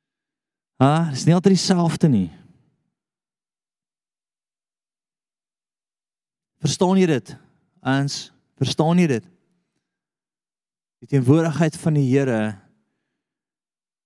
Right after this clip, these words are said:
een ding wat onverander is, is om Jesus te eer. Dis dit. Deur die leiding van die Heilige Gees. Maar baie keer gaan dit verander.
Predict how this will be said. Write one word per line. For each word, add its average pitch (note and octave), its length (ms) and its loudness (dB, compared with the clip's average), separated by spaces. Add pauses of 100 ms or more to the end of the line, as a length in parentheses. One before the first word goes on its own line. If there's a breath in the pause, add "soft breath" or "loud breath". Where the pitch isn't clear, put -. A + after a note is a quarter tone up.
(120)
een F3+ 240 2
ding D3+ 160 2
wat B2+ 160 -4
onverander C3+ 640 0
is, - 220 -10 (880)
is A#2 160 -4
om B2 160 0
Jesus B2 400 -2
te - 80 -4
eer. F#2+ 300 -2 (260)
Dis G#2+ 220 -8
dit. F#2 180 -4 (1300)
Deur C#3 240 2
die C#3 120 2
leiding B2 340 0
van B2 180 -2
die G#2+ 80 -2
Heilige A2 380 -4
Gees. F#2 400 -6 (960)
Maar G#2+ 160 -12
baie F3+ 220 -2
keer C#3+ 180 0
gaan B2 160 -2
dit - 120 -6
verander. A#2+ 360 -2